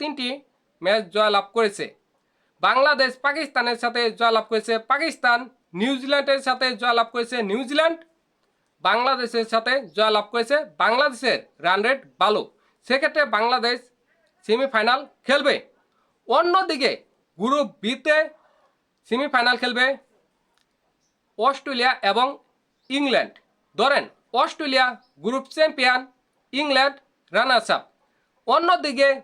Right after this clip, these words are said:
গ্রুপ এতে বাংলাদেশ গ্রুপ চ্যাম্পিয়ন, ইন্ডিয়া রানার্স আপ। তাহলে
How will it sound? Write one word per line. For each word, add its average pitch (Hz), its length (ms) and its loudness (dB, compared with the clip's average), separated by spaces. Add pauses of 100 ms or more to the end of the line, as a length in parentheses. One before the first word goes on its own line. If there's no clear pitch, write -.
(140)
গ্রুপ 277 220 0 (400)
এতে 320 200 2 (360)
বাংলাদেশ 262 480 2 (640)
গ্রুপ 254 300 -4
চ্যাম্পিয়ন, 285 420 2 (720)
ইন্ডিয়া 262 260 0 (440)
রানার্স 226 400 2
আপ। 120 60 -2 (300)
তাহলে 285 300 2